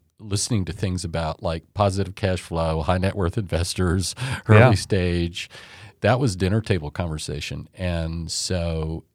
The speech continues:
Speaker 1: it really kind of seeped into my blood, and I didn't realize how much it affected me until I moved into the business world, and I realized that I had that mindset, and then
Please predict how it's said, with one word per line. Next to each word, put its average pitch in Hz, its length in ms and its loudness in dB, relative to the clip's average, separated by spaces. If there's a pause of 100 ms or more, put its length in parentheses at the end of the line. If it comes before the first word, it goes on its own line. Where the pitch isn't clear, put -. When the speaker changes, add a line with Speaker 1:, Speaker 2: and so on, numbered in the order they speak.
(100)
Speaker 1:
it 95 240 -4
really 127 320 0
kind 98 220 -2
of 87 60 -2
seeped 107 400 -2
into 87 300 -2
my 80 200 -2
blood, 87 440 0
and 85 140 -2
I 87 100 0
didn't 104 280 -2
realize 92 360 0
how 92 120 -4
much 82 220 -6
it 78 120 -8
affected 110 500 -4
me 78 260 -4
until 82 840 -6 (440)
I 95 120 0
moved 87 380 -2
into 127 260 0
the 95 100 2
business 82 460 -6
world, 82 460 -6 (120)
and 85 140 -4
I 85 40 -4
realized 90 540 -2
that 80 140 -6
I 82 80 -4
had 82 220 -4
that 78 180 -8
mindset, 85 880 -2 (760)
and 85 300 0
then 85 400 -4